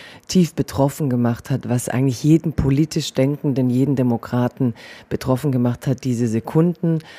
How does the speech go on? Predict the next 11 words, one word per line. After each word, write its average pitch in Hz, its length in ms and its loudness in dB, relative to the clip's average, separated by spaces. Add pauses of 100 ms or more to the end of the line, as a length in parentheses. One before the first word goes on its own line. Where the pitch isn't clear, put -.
(120)
nachdem 135 320 0
der 120 80 4
Beschluss 104 500 -2
kam 131 240 0
und 120 240 -4
niemand 170 420 4
klatschte, - 460 -4
die 113 160 -4
C - 140 -2
D 123 100 2
U 131 80 0